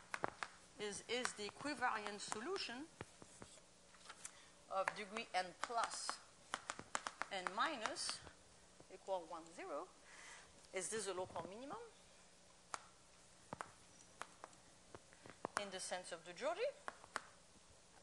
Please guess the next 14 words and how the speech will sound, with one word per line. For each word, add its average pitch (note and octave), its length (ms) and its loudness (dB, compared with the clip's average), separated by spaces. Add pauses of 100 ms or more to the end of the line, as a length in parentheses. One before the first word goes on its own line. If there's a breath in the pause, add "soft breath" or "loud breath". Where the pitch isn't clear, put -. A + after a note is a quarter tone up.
won't C#3+ 180 -12
write - 200 -6
it. D#4+ 80 -10 (1400 loud breath)
And, A3 360 8
uh, G3+ 240 6 (1040)
the A3+ 80 10
other G#3+ 220 10
question A#3 400 6 (120)
also C#4 420 10 (200)
is, - 260 4 (480 loud breath)
uh, G3 220 8
we G#3 80 2
don't G#3+ 220 4
have A3 160 10